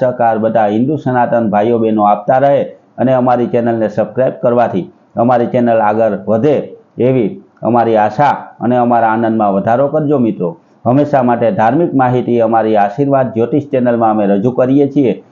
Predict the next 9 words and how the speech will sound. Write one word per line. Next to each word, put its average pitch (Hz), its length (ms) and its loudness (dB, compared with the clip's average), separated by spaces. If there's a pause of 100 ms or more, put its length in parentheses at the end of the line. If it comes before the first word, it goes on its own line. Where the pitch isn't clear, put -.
(180)
દરરોજ 135 300 2
માટેનું 123 440 0
પંચાંગ 123 500 0
રોજ 120 220 0
સવારે 120 460 0 (360)
આપના 113 240 0
મોબાઈલમાં 120 480 0
આવી 143 160 0
જાય 131 180 0